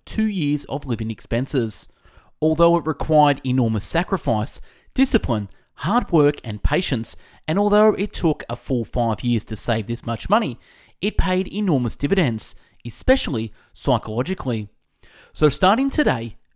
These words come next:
begin your rainy day fund. A few years from now, you'll be able to spend it or give it away. In fact, you'll be able to do just about anything you want to do. Forty-seven, give up your fear of disapproval.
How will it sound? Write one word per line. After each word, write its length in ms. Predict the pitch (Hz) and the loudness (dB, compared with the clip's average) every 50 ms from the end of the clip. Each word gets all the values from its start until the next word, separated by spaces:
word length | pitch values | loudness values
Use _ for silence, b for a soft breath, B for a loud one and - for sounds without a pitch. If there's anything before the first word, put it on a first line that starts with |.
| _ | _
begin 300 | - 143 131 135 180 196 | -4 -2 0 0 0 2
your 140 | 196 208 185 | 2 2 2
rainy 280 | 139 143 131 135 143 139 | 4 2 2 2 2 2
day 200 | - 123 117 104 | 0 0 0 0
fund. 360 | - - 110 104 107 107 - - - _ _ _ _ _ - | 0 -2 -2 -2 -4 -6 -10 -14 -20 _ _ _ _ _ -8
A 80 | - | -8
few 240 | - - - 170 202 | -8 -4 -2 0 0
years 260 | 202 185 196 190 180 | 0 0 0 0 0
from 180 | - - 214 196 | 0 0 0 0
now, 180 | 175 127 113 | 0 0 0
you'll 120 | 110 107 107 | -2 -2 -4
be 160 | 117 110 - | -4 -6 -4
able 220 | - 120 127 127 175 | -2 -4 -4 -2 -2
to 80 | 208 | -2
spend 340 | 208 - - - 120 110 104 | -2 -2 0 0 0 0 2
it 160 | 113 110 - b b b b b b | 0 -2 -4 b b b b b b
or 160 | 151 170 190 | 2 2 2
give 200 | - - 127 107 | 2 0 -4 -2
it 60 | 110 | 0
away. 480 | 110 101 104 113 131 151 156 127 107 - - _ _ _ _ _ | 0 0 0 0 0 0 -2 -6 -8 -10 -16 _ _ _ _ _
In 140 | - 120 110 | -6 -6 -6
fact, 420 | 101 - - 185 190 202 - - - b b b b b | -4 -2 0 0 0 0 -4 -8 -14 b b b b b
you'll 100 | - 127 | -6 -4
be 140 | 113 170 - - | -4 -4 -4 -2
able 320 | 139 147 156 151 185 208 | 0 0 0 0 -2 -4
to 120 | - 220 202 | -4 -6 -6
do 280 | - - 127 117 110 | -4 -2 -2 -2 -4
just 380 | - - - 131 127 127 - - | -4 -4 -4 -4 -4 -4 -4 -6
about 260 | - 165 170 180 - | -4 -2 -4 -4 -4
anything 440 | - 123 113 110 110 - 120 110 104 - - _ _ _ | -6 -8 -8 -8 -6 -6 -6 -8 -8 -10 -18 _ _ _
you 160 | - - 175 151 | -4 -4 -2 0
want 220 | 127 113 104 - | 0 -2 -2 -4
to 80 | - 110 | -6 -2
do. 400 | - 120 131 143 147 131 110 - _ _ _ _ _ _ _ _ _ _ _ _ _ _ _ b b b b b b b | 2 2 4 4 4 2 0 -4 _ _ _ _ _ _ _ _ _ _ _ _ _ _ _ b b b b b b b
Forty-seven, 840 | b - - 196 226 254 269 254 240 - - 180 175 170 185 185 175 - _ - | b -2 0 2 4 4 4 2 2 0 0 0 0 0 0 -4 -4 -8 _ -8
give 200 | - 185 202 185 | -4 -4 0 2
up 260 | 160 156 160 - - | 2 2 2 0 -4
your 220 | - 127 160 190 190 | -4 2 2 2 2
fear 380 | - - - 120 110 107 107 107 _ _ - | 2 -2 -4 -2 -2 -2 -4 -8 _ _ -6
of 140 | 113 107 - | -6 -6 -4
disapproval. 720 | - 117 - 117 - - 131 131 123 139 131 120 107 101 | -4 -4 -4 -4 -4 -2 -2 0 2 2 0 0 -2 -6